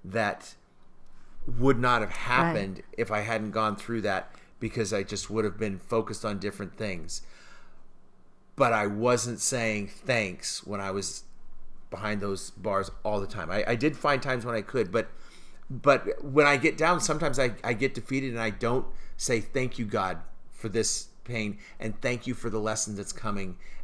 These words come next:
Speaker 1: and thank you for tempering me, and thank you for making me stronger, and thank you in advance for getting me through this." I just think, "Please, God, let this end."
Speaker 2: Yeah, I don't think it was last week that I talked about this.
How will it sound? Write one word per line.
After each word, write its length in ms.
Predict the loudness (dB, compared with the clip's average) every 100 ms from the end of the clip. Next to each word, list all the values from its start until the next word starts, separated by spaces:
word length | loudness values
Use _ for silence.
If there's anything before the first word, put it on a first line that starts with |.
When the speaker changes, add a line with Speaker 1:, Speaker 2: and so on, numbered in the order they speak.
| -2
Speaker 1:
and 140 | -4 -4
thank 320 | -2 -2 0 0
you 260 | 0 -2 -6 -12
for 200 | -8 -4
tempering 600 | -2 0 0 0 -2 -2
me, 240 | -4 -4 -6
and 200 | -6 -8
thank 360 | -6 -4 -4 -4
you 80 | -4
for 160 | -4
making 320 | -4 -4 -4 -4
me 80 |
stronger, 440 | -4 -2 -2 0 0
and 260 | -2 -2 -2
thank 260 | -2 -2
you 100 | -2
in 80 | -2
advance 400 | -2 -2 -2 -4
for 120 | -6
getting 280 | -4 -2 0
me 80 | -2
through 260 | -2 -2
this." 160 | -2 -4
I 100 | -4
just 240 | -4 -4 -4
think, 240 | -4 -4 -8 -6 -6 -6 -8
"Please, 380 | -8 -2 0 0
God, 200 | 0 -2
let 220 | -2 -4
this 200 | -2 -2 -2
end." 340 | -4 -6 -4 -4 -4 -8 -12 -14 -8
Speaker 2:
Yeah, 260 | 0 2 2 0
I 80 | 0
don't 220 | 0 0
think 260 | 2 2 4
it 180 | 2
was 200 | 2 0
last 360 | 4 4 4 2
week 180 | 0 2
that 120 | 0
I 80 | 0
talked 400 | 0 4 4 4
about 360 | 2 2 2 0
this. 400 | 0 0 -2